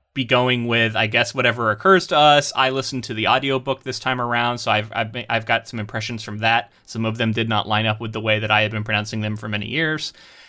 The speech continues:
And then the show is almost certainly going to pronounce things differently than either of those two things. So, um, and there's hot debate among fans how to pronounce certain names, certain cities, certain,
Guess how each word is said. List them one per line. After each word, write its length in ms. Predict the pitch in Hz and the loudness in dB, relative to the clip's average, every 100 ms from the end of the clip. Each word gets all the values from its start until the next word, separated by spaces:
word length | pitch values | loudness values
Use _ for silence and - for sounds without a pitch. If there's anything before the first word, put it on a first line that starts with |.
| - | -4
And 200 | 131 127 | -2 2
then 400 | 139 139 135 131 - | 4 6 4 -2 -6
the 200 | 120 120 | -2 -2
show 480 | - 160 180 131 123 | 2 6 6 6 4
is 240 | 117 110 | 0 -4
almost 380 | 131 131 120 - | -2 -2 -2 -2
certainly 380 | 156 160 135 123 | -4 -4 -4 -4
going 240 | 123 117 | -2 -4
to 60 | 110 | -6
pronounce 340 | 123 113 110 | -4 -4 -4
things 300 | 123 113 113 | -6 -6 -6
differently 420 | 127 110 - 120 | -6 -6 -6 -8
than 160 | 110 107 | -6 -2
either 320 | 117 151 117 | 0 0 -4
of 80 | 98 | -8
those 220 | 120 117 | -10 -12
two 120 | 117 | -12
things. 300 | 107 101 - | -12 -14 -14
So, 320 | - 131 113 - _ - _ _ | -6 -2 -2 -4 _ -20 _ _
um, 240 | 120 120 104 | 2 2 2
and 140 | 127 | 0
there's 160 | 131 - | 0 2
hot 220 | 139 139 | 2 2
debate 300 | 123 127 131 | 0 2 2
among 260 | - 127 131 | 0 -4 -2
fans 400 | 135 165 107 98 | 0 0 0 -2
how 140 | 113 | -2
to 40 | 104 | -4
pronounce 440 | 113 101 104 - | -4 -6 -6 -6
certain 360 | - 101 - 98 | -6 -6 -10 -4
names, 640 | 117 139 139 139 135 - _ _ _ | 0 2 0 -4 -6 -10 _ _ _
certain 540 | - 117 - 104 101 | -10 -10 -8 -10 -10
cities, 640 | 98 - 143 143 135 131 123 | -10 -4 0 2 2 0 -2
certain, 580 | - 101 - 98 87 | -4 -6 -8 -12 -12